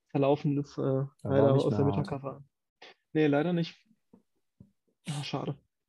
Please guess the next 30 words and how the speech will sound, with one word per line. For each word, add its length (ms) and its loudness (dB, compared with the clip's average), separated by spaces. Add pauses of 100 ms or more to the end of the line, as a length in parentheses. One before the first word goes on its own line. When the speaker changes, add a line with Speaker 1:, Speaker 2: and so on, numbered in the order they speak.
(160)
Speaker 1:
Beim 120 6
nächsten 220 6
Mal 60 4
wieder 140 0
mitnehmen. 420 0 (400)
Äh. 200 -12 (200)
Speaker 2:
<laughs> 360 -10 (220)
Apropos, 520 -2
ähm, 120 -2
du 60 -2
hast 120 -6
gerade 160 -2
das 160 -6
Taschenmesser 580 -4
angesprochen. 640 -8
Ähm, 340 -8
was 360 -8
für 100 -12
ein 120 -6
Taschenmesser 460 -8
nimmst 240 -10
du 40 -10
mit? 260 -12 (1900)
Speaker 1:
Äh, 260 6 (140)
ich 240 -10
habe 600 4 (300)
nur 340 2
ein 100 -2
Schweizer 500 -2
Taschenmesser. 720 -6